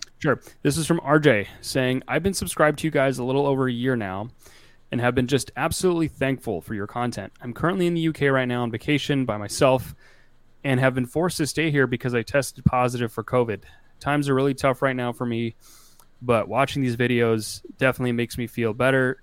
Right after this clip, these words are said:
and lets the isolation time go by faster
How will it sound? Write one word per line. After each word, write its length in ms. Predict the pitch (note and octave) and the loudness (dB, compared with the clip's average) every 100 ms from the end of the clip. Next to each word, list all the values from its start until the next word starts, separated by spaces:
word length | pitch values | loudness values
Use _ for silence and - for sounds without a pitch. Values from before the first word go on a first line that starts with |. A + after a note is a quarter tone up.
| - | -10
and 360 | A2+ G#2+ A2 - | -8 -8 -8 -8
lets 280 | B2 A2+ - | -6 -6 -6
the 160 | A2+ | -8
isolation 560 | A2+ A2 A2+ A2+ - A2+ | -8 -8 -4 -4 -4 -6
time 420 | A2+ G#2+ G#2+ G#2+ - | -4 -2 -2 -6 -8
go 360 | - A2+ G#2+ A2 - | -2 0 0 -4 -6
by 200 | G#2 G2 | -6 -4
faster 600 | B2+ B2+ - C3+ B2 | 0 0 2 4 4